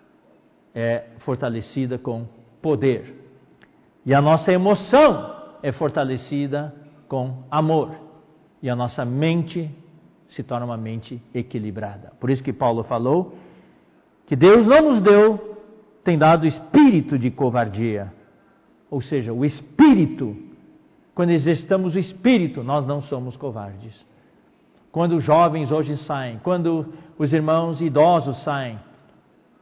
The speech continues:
avança jovem, avança sênior, quando estamos saindo à rua, e hoje é uma alegria ver as igrejas saindo, irmãos,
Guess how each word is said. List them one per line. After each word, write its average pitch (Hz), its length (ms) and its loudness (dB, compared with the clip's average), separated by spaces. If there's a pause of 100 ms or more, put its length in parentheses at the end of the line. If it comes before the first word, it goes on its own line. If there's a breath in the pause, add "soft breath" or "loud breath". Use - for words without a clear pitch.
avança 165 460 -2
jovem, 143 340 2
avança 160 380 -4
sênior, 160 400 -4
quando 175 180 -6
estamos 170 400 -6
saindo 165 240 -4
à 151 40 0
rua, 165 220 0
e 151 100 0
hoje 185 260 2
é 175 80 -2
uma 196 120 0
alegria 180 600 0
ver 190 180 0
as 165 140 -2
igrejas 170 680 0
saindo, 180 380 -2
irmãos, 180 420 -2